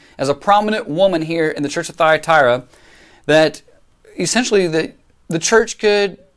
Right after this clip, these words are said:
dabble in some of these things. And this was significant, significant because in the church of Thyatira, this city was known for its labor guilds. You know, think labor unions, all the, the hard work that they did. In Acts chapter sixteen, we're introduced to a,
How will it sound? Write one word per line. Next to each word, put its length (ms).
dabble 540
in 120
some 200
of 60
these 220
things. 420
And 100
this 140
was 180
significant, 880
significant 640
because 460
in 80
the 60
church 200
of 80
Thyatira, 720
this 200
city 320
was 180
known 580
for 360
its 160
labor 420
guilds. 340
You 60
know, 80
think 200
labor 420
unions, 440
all 160
the, 200
the 140
hard 380
work 200
that 120
they 80
did. 260
In 160
Acts 300
chapter 200
sixteen, 520
we're 100
introduced 440
to 220
a, 80